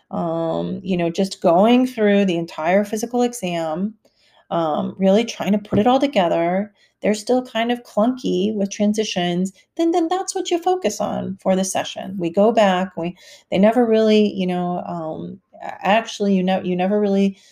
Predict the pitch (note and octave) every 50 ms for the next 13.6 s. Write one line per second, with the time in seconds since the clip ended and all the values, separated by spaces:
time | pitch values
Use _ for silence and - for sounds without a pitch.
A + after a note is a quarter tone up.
0 | _ _ _ _ _ - F#3+ G3 G3 G#3+ A3 G#3 G3 G#3+ B3 C#4 D4 C4 G#3+ F#3+
1 | F#3+ F#3+ - F#3 F#3+ F#3+ - F3+ F3 F3 E3+ F3+ - F3+ F#3+ - - - F3+ F3+
2 | F3 E3+ E3+ E3 E3+ - - _ _ - E3+ E3 E3+ E3+ F3 F#3 F#3 F3+ G3 -
3 | _ _ _ F#3+ F#3+ G3 G3 F#3+ F#3 F3+ F3+ - F3+ F3 E3+ E3+ E3 E3 E3 E3
4 | E3 - - E3 E3 - - F3 E3+ E3 E3+ - - - F3 E3 D#3+ - D#3+ D#3+
5 | D#3+ D#3+ E3+ E3 D#3+ D#3+ D#3 D#3 D#3 D3+ D#3 D#3 D#3+ D#3 D3 D#3 D3+ D3+ D3 D3+
6 | D3+ - - - _ - - - D3 C#3+ A#2+ A2+ D3 - - - - - - _
7 | _ _ - A3 B3 B3+ A#3+ G#3+ - A3 A3 B3 C4+ C#4+ C#4+ C4 G#3 F#3+ F3 -
8 | - _ _ _ _ _ - G3 F3+ E3+ E3+ D#3+ - - - D#3+ E3+ E3+ - E3
9 | E3 E3+ F3 E3+ E3+ E3 E3 D#3+ D#3 E3 E3+ - F3 F3 F3 F3 F#3 F3+ F3+ E3+
10 | E3 E3 - - F3+ F3 E3+ E3+ E3+ F3 - _ _ _ _ - - C#3 D#3+ D#3+
11 | E3 - - D3+ C#3+ C3+ C3 - - - D#3+ D#3 D3+ - D#3+ D#3+ D3+ - - C3+
12 | D3 - - - E3+ D#3 C3+ C3 - - - D3 D3 - - - C#3+ B2+ A#2 -
13 | - - - - - - F#3 F#3 - - - F3